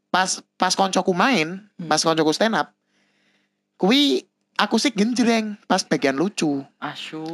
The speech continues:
Speaker 1: Pas bagian pasnya digenjreng,
Speaker 2: Ah.
Speaker 1: jreng ngono. Dan bene, bene wong kuwi. <laughs>
Speaker 2: Dan
Speaker 3: Dia
Speaker 2: sing paling kocake meneh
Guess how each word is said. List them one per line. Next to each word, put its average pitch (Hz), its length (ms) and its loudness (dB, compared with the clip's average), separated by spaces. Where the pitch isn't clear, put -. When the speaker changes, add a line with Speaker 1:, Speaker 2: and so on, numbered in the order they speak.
Speaker 1:
Pas 175 140 0
bagian 160 320 0
pasnya 143 280 0
digenjreng, 170 500 0
Speaker 2:
Ah. - 60 -18
Speaker 1:
jreng 185 520 0
ngono. 131 240 -12
Dan 190 200 2
bene, 185 320 0
bene 170 280 0
wong 147 220 2
kuwi. 226 460 2
<laughs> 196 760 0
Speaker 2:
Dan - 160 2
Speaker 3:
Dia - 100 2
Speaker 2:
sing 453 240 2
paling 170 480 0
kocake 180 480 0
meneh 175 460 -2